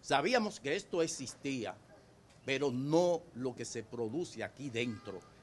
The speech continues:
que lo desconoce la sociedad dominicana. Y aquí la Constitución de la República establece que a todo el mundo se le debe dar el mismo tratamiento, porque esta imputada que apareció cuando le dio la gana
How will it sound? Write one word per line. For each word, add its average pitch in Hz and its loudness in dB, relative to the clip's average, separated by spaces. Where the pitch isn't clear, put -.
que 117 -4
lo 110 -4
desconoce 117 -2
la 104 -2
sociedad 104 -4
dominicana. 110 -2
Y 131 0
aquí 170 2
la 147 2
Constitución 120 -6
de 139 -2
la 131 0
República 127 -6
establece 120 -6
que 104 -6
a 82 -6
todo 143 -2
el 113 -2
mundo 139 -4
se - -12
le 95 -10
debe 117 -4
dar 117 0
el 98 -8
mismo 160 -4
tratamiento, 170 2
porque 147 6
esta 247 6
imputada 214 10
que 151 8
apareció 160 8
cuando 156 4
le 120 0
dio 165 0
la 220 4
gana 185 6